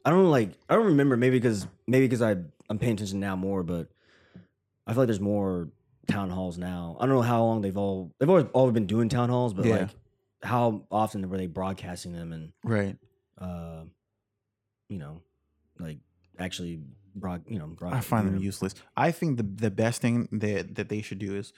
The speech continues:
Speaker 2: uh, they already, Andrew Yang and Tulsi Gabbard have gone onto the Joe Rogan podcast.
Speaker 1: Joe Rogan.
Speaker 2: They should be doing long form conversations like that.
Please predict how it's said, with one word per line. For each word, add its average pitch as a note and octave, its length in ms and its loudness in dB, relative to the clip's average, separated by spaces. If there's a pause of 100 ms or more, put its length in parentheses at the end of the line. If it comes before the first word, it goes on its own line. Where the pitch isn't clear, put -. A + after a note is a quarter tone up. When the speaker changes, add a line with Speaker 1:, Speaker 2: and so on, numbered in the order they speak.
(240)
Speaker 2:
uh, G#2+ 220 0
they G#2+ 200 -4
already, D3 360 2
Andrew C3+ 320 4
Yang A#2 300 2
and G2+ 100 0
Tulsi G#2+ 320 -2
Gabbard G2+ 320 -4
have G2+ 120 -10
gone G2+ 240 0
onto G2 220 -6
the G2 80 -4
Joe G2+ 240 -4
Rogan G2+ 240 -6
podcast. G2+ 440 -8 (240)
Speaker 1:
Joe - 200 2
Rogan. A#2+ 120 4
Speaker 2:
They E3+ 280 8
should D#3+ 220 4
be C#3+ 120 2
doing A#2+ 480 4
long A2+ 360 4
form A2 400 2
conversations G#2 840 0
like G2+ 200 -2
that. G2+ 380 -2